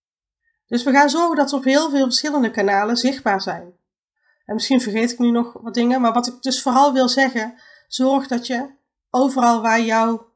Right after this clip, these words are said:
ideale klant zit, waar jouw doelgroep zit, dat jij daar ook bent. Zodat jouw doelgroep, zodat die consumenten niet om jou heen kunnen. Er zijn zoveel dingen die je kunt doen om meer bezoekers te trekken.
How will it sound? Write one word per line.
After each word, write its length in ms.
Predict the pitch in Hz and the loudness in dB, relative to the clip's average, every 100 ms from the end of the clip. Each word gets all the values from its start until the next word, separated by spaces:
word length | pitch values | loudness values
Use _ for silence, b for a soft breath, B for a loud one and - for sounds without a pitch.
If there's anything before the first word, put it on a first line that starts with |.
| - | -6
ideale 440 | 233 220 220 214 | -4 0 0 0
klant 260 | 254 277 294 | 0 0 0
zit, 140 | 214 | -2
waar 100 | 220 | -2
jouw 160 | 220 220 | -2 -2
doelgroep 380 | 254 294 247 | -2 -4 -6
zit, 480 | 247 196 233 - - _ _ | -4 -6 -6 -10 -14 _ _
dat 160 | 233 240 | -4 2
jij 200 | 254 262 | 2 4
daar 260 | 254 240 | 2 0
ook 200 | 294 311 | -4 -4
bent. 400 | 254 185 185 b b b b | -2 -4 -6 b b b b
Zodat 340 | - 254 277 | -2 0 2
jouw 180 | 285 254 | 2 2
doelgroep, 360 | 269 285 247 262 | 2 0 0 -2
zodat 220 | 240 254 | -4 -4
die 120 | 262 | -4
consumenten 720 | 277 269 269 254 262 254 233 | 0 0 2 2 2 2 4
niet 200 | 247 294 | 4 2
om 120 | 240 233 | -2 -2
jou 160 | 226 | 0
heen 220 | 240 294 | -2 -2
kunnen. 360 | 285 196 185 190 _ _ _ _ _ _ _ b b b b - | -6 -8 -8 -14 _ _ _ _ _ _ _ b b b b -4
Er 80 | |
zijn 200 | 240 277 | 0 2
zoveel 540 | 262 285 320 302 302 220 | 4 2 2 0 -2 0
dingen 340 | 262 330 262 | 0 2 0
die 160 | 254 277 | 2 0
je 100 | 262 | 2
kunt 220 | 262 233 | 2 0
doen 220 | 269 302 | 0 0
om 80 | 254 | 2
meer 160 | 247 247 | 2 2
bezoekers 380 | 202 330 - | -4 -8 -8
te 80 | - | -10
trekken. 420 | 240 196 - 196 | -8 -10 -10 -20